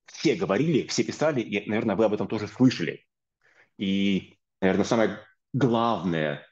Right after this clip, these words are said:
научная и физическая звезда последнего десятилетия, конечно, бозон Хиггса. Элементарная частица, которую в две тысячи двенадцатом году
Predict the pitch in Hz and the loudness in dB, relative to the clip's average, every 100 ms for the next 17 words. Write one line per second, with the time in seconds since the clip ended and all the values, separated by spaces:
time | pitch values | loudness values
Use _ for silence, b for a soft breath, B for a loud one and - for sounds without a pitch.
0 | _ 85 85 123 - - 85 - 120 113 | _ 0 4 4 2 0 0 0 0 0
1 | 139 131 143 104 - 95 80 71 - _ | 0 0 0 -2 -4 -4 -4 -6 -10 _
2 | _ _ - 95 95 101 92 95 110 101 | _ _ -8 -4 0 0 0 0 0 0
3 | 95 110 - 190 185 - 127 107 80 90 | 0 0 4 4 2 -2 -4 -4 -4 -4
4 | 90 107 101 - - 120 - - 80 - | -2 -2 -4 -6 -2 -2 -2 -6 -6 -6
5 | _ _ _ _ _ _ _ - 90 95 | _ _ _ _ _ _ _ -2 0 2
6 | 117 104 87 - - 151 151 110 87 B | 2 2 -2 -4 0 0 0 -2 -4 B
7 | B B B B B - - 135 139 120 | B B B B B -18 -4 0 2 2
8 | 92 92 101 139 - 92 95 117 123 107 | 0 -6 -6 -4 -4 -6 -2 -2 -2 -4
9 | - - 80 190 - 175 190 | -8 -8 -4 -2 2 2 0